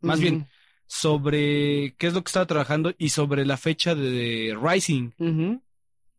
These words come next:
Speaker 1: ¿Esto
Speaker 2: Hasta
Speaker 1: es
Speaker 2: donde yo
Speaker 1: aparte?
Speaker 2: tengo entendido, ya
Speaker 1: ¿Esto es
Speaker 2: está,
Speaker 1: aparte?
Speaker 2: sí, ya está confirmado que, se va, que va a salir el cinco.
Speaker 1: Velde. Velde.
Speaker 2: Y,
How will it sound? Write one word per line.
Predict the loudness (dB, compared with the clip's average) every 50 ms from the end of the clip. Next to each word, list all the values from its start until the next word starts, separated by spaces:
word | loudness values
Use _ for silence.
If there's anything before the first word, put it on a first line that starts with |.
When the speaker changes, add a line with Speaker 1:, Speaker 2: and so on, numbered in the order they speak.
| _ _ _ _
Speaker 1:
¿Esto | -4 -2 0 2 2 2
Speaker 2:
Hasta |
Speaker 1:
es | 4 4
Speaker 2:
donde | 4 4
yo | 4 4
Speaker 1:
aparte? | 2 4 4
Speaker 2:
tengo | 2 4 4
entendido, | 4 2 2 0 0 0 0 0 0 -2 -4 -6 _ _
ya | -2 0 0
Speaker 1:
¿Esto | 2 0
es | 0
Speaker 2:
está, | 0 2 2 2
Speaker 1:
aparte? | 2 0 0 -2 -2
Speaker 2:
sí, | -4 -6 -4
ya | -4 -4 -6
está | -6 -6 -8 -8 -8
confirmado | -8 -10 -14 -10 -10 -10 -6 -6 -8 -8
que, | -10 _
se | _ -20
va, | -20
que | -20 -20 -20 -12 -12
va | -12
a | -10
salir | -10 -12 -12 -12
el | -14 -14
cinco. | -16 -16 -16 -20 -20 -12
Speaker 1:
Velde. | -8 -6 -6 -4 -6 -8 -12 -18 _ _ _ _ _ _ _ _ _ _ _ _ _ _ _ _ _ _ _ _ _ _ _ _ _ _ _ _ _ _ _ _ _
Velde. | -2 0 0 2 0 0 -2 -6 -8 -14 -14 -4 -4 0 0 2 2 2 0 0 -2 -2 -2 -4 -2
Speaker 2:
Y, | -2 0 0 0 0 0 -2 -2 -4 -8